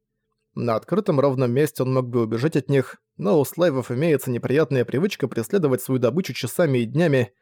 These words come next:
дожидаясь, пока та ослабеет и ляжет передохнуть. Он весь дрожал от страха и возбуждения, но заставил себя не шевелиться. Выждав несколько секунд, он как можно более плавно и медленно попятился из норы.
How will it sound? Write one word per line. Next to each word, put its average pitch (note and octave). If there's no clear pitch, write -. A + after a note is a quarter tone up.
дожидаясь, B2
пока B2+
та D#3+
ослабеет B2+
и C3
ляжет C3+
передохнуть. B2+
Он A#2
весь A#2+
дрожал A#2+
от -
страха B2
и -
возбуждения, B2+
но C#3+
заставил C#3
себя C#3
не C3+
шевелиться. B2+
Выждав E3
несколько D3
секунд, F3
он F#3+
как C3
можно C3+
более C3+
плавно D3+
и -
медленно C#3+
попятился B2+
из A#2
норы. B2+